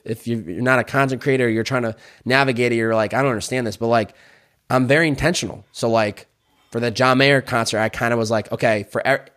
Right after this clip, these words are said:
I didn't, it's so funny.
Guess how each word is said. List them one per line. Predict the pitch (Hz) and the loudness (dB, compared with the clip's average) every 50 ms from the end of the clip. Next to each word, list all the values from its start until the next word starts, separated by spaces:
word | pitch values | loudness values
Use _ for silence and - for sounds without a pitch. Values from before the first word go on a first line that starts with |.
| _ _ | _ _
I | - - 156 | -2 0 0
didn't, | 202 - - _ - _ _ _ _ _ _ _ _ _ _ _ _ _ _ _ _ _ _ _ _ _ _ _ _ _ _ _ _ _ _ _ _ | 0 -2 -6 _ -20 _ _ _ _ _ _ _ _ _ _ _ _ _ _ _ _ _ _ _ _ _ _ _ _ _ _ _ _ _ _ _ _
it's | - 95 107 - - | -16 -14 -12 -10 -8
so | - - - 147 143 156 | -8 -6 -4 -4 -4 -4
funny. | 147 - - 135 123 113 107 101 | -6 -4 -2 -2 -2 -2 -4 -6